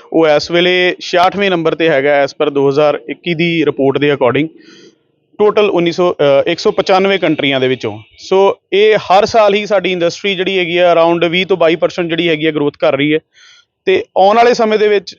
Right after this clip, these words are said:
ਇਸ ਦੇ ਵਿੱਚ ਗਰੋਥ ਹੀ ਗਰੋਥ ਹੈ, ਕਿਉਂਕਿ ਇਹ ਐਸੀ ਇੱਕ ਇੰਡਸਟਰੀ ਹੈ ਜਿਹੜੀ ਕਿ ਕਦੀ ਬੰਦ ਨਹੀਂ ਹੋ ਸਕਦੀ, ਕਿਉਂਕਿ ਸਾਡਾ ਲਾਈਫਸਟਾਈਲ ਇਸ ਵੇਲੇ ਇੱਦਾਂ ਦਾ ਹੋ ਚੁੱਕਾ ਹੈ ਕਿ ਬਿਮਾਰੀਆਂ ਨੇ ਸਾਨੂੰ ਇੱਦਾਂ ਦਾ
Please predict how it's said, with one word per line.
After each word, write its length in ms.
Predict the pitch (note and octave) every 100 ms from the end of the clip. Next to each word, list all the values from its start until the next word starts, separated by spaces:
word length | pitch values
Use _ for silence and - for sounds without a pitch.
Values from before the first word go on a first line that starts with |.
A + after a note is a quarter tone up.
| _ -
ਇਸ 220 | F3+ F3
ਦੇ 120 | G3+
ਵਿੱਚ 240 | G3 F#3
ਗਰੋਥ 300 | D3+ E3 E3
ਹੀ 40 | G#3
ਗਰੋਥ 280 | F#3 F3+ F#3+
ਹੈ, 80 |
ਕਿਉਂਕਿ 300 | F#3 G3 G3
ਇਹ 260 | A3 F3+ G3+
ਐਸੀ 340 | E3 D#3+ A3
ਇੱਕ 120 | A3 A3
ਇੰਡਸਟਰੀ 420 | G3 F#3 G3+ G3+
ਹੈ 60 |
ਜਿਹੜੀ 220 | F#3+ F3+ F3+
ਕਿ 100 | F#3
ਕਦੀ 200 | E3 D#3
ਬੰਦ 220 | D3+ C3+
ਨਹੀਂ 120 | C#3+
ਹੋ 60 | C3+
ਸਕਦੀ, 340 | A2+ A2 G#2+ _ _ _ _
ਕਿਉਂਕਿ 220 | F3+ F#3 G3+
ਸਾਡਾ 220 | G#3 F#3
ਲਾਈਫਸਟਾਈਲ 560 | E3 D#3+ - G#3 F#3
ਇਸ 180 | F#3 E3+
ਵੇਲੇ 160 | F#3 F#3
ਇੱਦਾਂ 200 | D#3+ F3
ਦਾ 80 | F#3
ਹੋ 140 | E3
ਚੁੱਕਾ 260 | D3+ - E3
ਹੈ 140 | D#3+
ਕਿ 240 | D#3+ F3+
ਬਿਮਾਰੀਆਂ 720 | E3 D#3 D3+ D3+ D#3 F3+ F3
ਨੇ 120 | E3 D#3+
ਸਾਨੂੰ 280 | E3 D#3
ਇੱਦਾਂ 200 | D3 D3+
ਦਾ 80 | D#3+